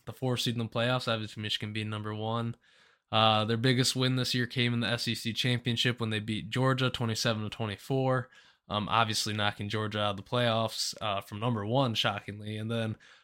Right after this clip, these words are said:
uh, their lone loss came back in week two against Texas in a thirty-four to twenty-four loss at home. Obviously, Texas is the three seed this year in the college football playoff. But, uh, you know, this is, this is gonna be an interesting one because, eh,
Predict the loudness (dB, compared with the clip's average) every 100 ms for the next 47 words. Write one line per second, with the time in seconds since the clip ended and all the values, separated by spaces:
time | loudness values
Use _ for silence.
0 | _ 4 4 6 10 10 10 8 6 6
1 | 4 6 8 10 8 6 4 4 2 0
2 | 2 0 -2 0 0 0 -2 -2 -2 -4
3 | -2 -2 -2 -2 -4 -4 -4 -4 -4 -4
4 | -2 0 2 0 -6 -6 -4 -4 -2 0
5 | 0 -2 -6 -8 -8 -6 -6 -8 -6 -6
6 | -6 -8 -6 -6 -6 -6 -8 -10 -4 -2
7 | -2 -4 -4 -6 -6 -6 -8 -4 -4 -2
8 | -6 -8 -6 -6 -6 -4 -4 -4 -6 -8
9 | -4 -2 -2 -4 -4 -6 _ _ -20 -20
10 | _ _ _ _ _ 0 6 8 8 6
11 | 6 6 8 6 6 4 0 0 2 4
12 | 6 8 10 8 8 6 4 4 4 2
13 | 0 0 0 2 4 4 0 -2 -4 -6
14 | -12